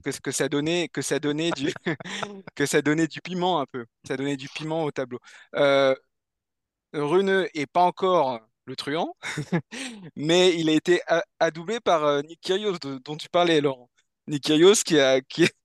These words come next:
Speaker 1: <laughs> qui a profité de cet échange entre Wawrinka et, euh, Rune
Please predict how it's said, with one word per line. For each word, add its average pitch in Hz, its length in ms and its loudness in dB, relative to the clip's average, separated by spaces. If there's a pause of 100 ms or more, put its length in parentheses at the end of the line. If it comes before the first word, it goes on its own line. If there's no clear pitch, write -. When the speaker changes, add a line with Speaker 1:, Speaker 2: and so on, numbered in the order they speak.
(100)
Speaker 1:
<laughs> - 260 -20
qui 170 80 -2
a 156 60 0
profité 180 500 -4
de - 60 -12
cet 151 200 -2
échange 170 380 0
entre 139 380 -4 (300)
Wawrinka 151 800 2 (500)
et, 135 260 -4
euh, 123 160 -2
Rune 147 220 -8